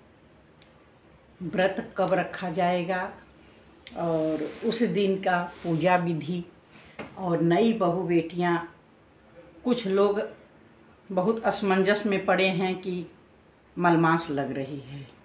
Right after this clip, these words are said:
या अधिक मास लग रही है, तो क्या व्रत उठा सकते हैं? तो ऐसे ऐसे प्रश्न भी आ रहे हैं। तो इसके बारे में मैं बता रही हूँ कि अभी वट सावित्री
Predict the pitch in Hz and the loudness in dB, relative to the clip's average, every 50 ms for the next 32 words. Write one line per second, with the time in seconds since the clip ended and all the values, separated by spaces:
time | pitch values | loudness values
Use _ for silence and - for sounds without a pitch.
0 | - - - 175 175 - - - 208 180 165 190 208 208 - 170 165 160 165 170 | -18 -8 -4 -2 -2 -2 -2 -2 -4 -2 0 0 0 0 0 0 0 0 0 -2
1 | - 165 147 143 139 131 - 147 139 135 135 143 123 120 147 135 - _ - - | -2 -6 -6 -6 -6 -6 -6 -6 -6 -8 -10 -12 -14 -14 -14 -16 -16 _ -20 -20
2 | - - - - - - - 165 - - 208 202 208 185 156 - 180 180 180 180 | -20 -20 -20 -20 -20 -16 -16 -10 -4 0 2 4 4 4 4 2 2 0 0 0
3 | - - - - - - 170 160 165 - - 190 - - - 190 185 180 160 185 | -4 -12 -14 -12 -8 -4 -4 -2 -4 -4 -8 -12 -10 -6 -4 -4 -2 -2 -4 -4
4 | 190 208 226 - - - - - - - - - _ - 208 190 - 220 208 196 | -6 -8 -10 -14 -18 -20 -20 -20 -20 -20 -20 -14 _ -4 -4 -2 2 2 2 2
5 | 196 - 226 202 202 - 233 208 - - 185 180 - - 196 185 175 196 208 208 | 4 2 2 2 2 0 -2 -2 -2 -2 -2 -2 -2 -2 -2 -2 0 0 -2 -2
6 | - - - 185 160 165 180 190 190 175 190 185 175 190 185 196 220 - - - | -2 -4 -4 -2 -2 0 0 0 -2 -2 -2 -2 -2 -2 -4 -4 -8 -10 -16 -20
7 | - - - - - - - _ _ - 180 170 165 165 160 160 160 160 156 156 | -20 -20 -20 -20 -20 -20 -20 _ _ -8 -4 -2 -2 0 0 0 0 0 -2 -2
8 | 156 156 156 156 160 160 156 - - 208 - - - 240 196 202 190 190 190 190 | -2 -2 -2 -2 -2 -4 -6 -8 -12 -12 -8 -4 -2 0 2 4 4 4 2 2
9 | 196 196 202 233 190 190 185 170 170 165 - 165 165 180 202 202 185 180 185 185 | 0 0 0 2 2 2 0 -2 -4 -4 0 2 2 2 2 2 0 -2 -2 -4
10 | 156 170 185 175 175 - 196 190 190 190 - - 190 180 160 147 143 220 220 190 | -4 -6 -6 -6 -6 -4 -4 -2 -4 -6 -8 -8 -6 -6 -4 -4 -2 -2 0 -2
11 | 156 - - - - - - - - - _ _ _ _ - _ _ _ _ _ | -2 -4 -8 -14 -20 -20 -20 -20 -20 -20 _ _ _ _ -20 _ _ _ _ _
12 | _ _ _ _ _ _ - - 170 160 160 - - _ _ _ - - 160 165 | _ _ _ _ _ _ -14 -12 -12 -12 -12 -16 -20 _ _ _ -14 -4 2 4
13 | 190 196 202 - - - 190 180 165 165 180 165 - - - 202 208 175 127 | 4 4 2 0 -2 0 0 0 0 -2 -4 -6 -6 -6 -6 -4 -4 -4 -4